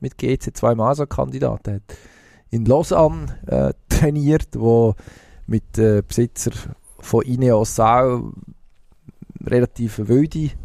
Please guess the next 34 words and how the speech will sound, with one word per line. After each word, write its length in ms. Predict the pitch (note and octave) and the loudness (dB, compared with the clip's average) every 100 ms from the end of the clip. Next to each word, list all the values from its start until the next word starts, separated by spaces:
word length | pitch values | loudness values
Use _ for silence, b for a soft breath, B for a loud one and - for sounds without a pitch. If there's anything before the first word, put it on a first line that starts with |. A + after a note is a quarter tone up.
| b b | b b
Achterbahnfahrt 840 | - B2 - C3+ C3 C#3 C3 C3+ - | 0 0 0 0 2 2 2 2 2
veranstaltet 720 | B2 A#2+ C3+ - A#2+ B2+ B2+ | 2 2 2 0 0 -2 -4
worden 240 | B2 C3 B2+ | -4 -4 -4
ist 120 | A#2+ | -8
mit 220 | B2 - | -10 -12
dem 60 | - | -10
Club, 260 | - - - | -6 -6 -6
jetzt 160 | - - | -8 -8
bei 80 | |
G 260 | G2 G2+ A2+ - | -6 -2 -4 -2
C, 240 | A2+ G#2+ | 0 0
mit 220 | G2 - | -2 -6
den 80 | A2 | -8
chinesischen 480 | A2 A2 A2 A2 A2+ | -4 -2 -2 -2 -4
Investoren 540 | A2 G#2 - - G#2 | -4 -6 -4 -2 0
auch. 340 | G1+ A#2+ C#3 - B B B B B B - | 2 2 0 -2 B B B B B B -8
Eher 300 | - A#2 B2+ | 0 4 4
turbulent. 800 | - C3 A#2+ B2+ A#2+ A#2+ C3+ - - - _ - - - - _ - | 2 0 2 2 2 0 -4 -12 -18 -20 _ -20 -20 -20 -20 _ -4
Also 200 | E2 G#2 | 0 0
es 120 | - | 0
gibt 280 | B2+ - - | -2 -2 -2
in 80 | A#2 | 0
dieser 120 | G#2+ | 2
Liga 400 | A#2 A2+ A#2 A2 | 2 0 2 2
Leute, 240 | A2 A#2+ - | 2 0 -2
die 60 | G#2+ | -6
es 100 | - | -4
schon 120 | G2+ | -4
bewiesen 420 | G#2+ C3+ E3+ A2 | 0 2 2 0
haben, 300 | F#2+ C3 C4 | 0 0 -2
dass 160 | F3+ A2+ | -4 -6
es 140 | - | -4
geht, 380 | A#2 C3 - - | 0 2 0 -2
mit 280 | B2+ - | -2 -2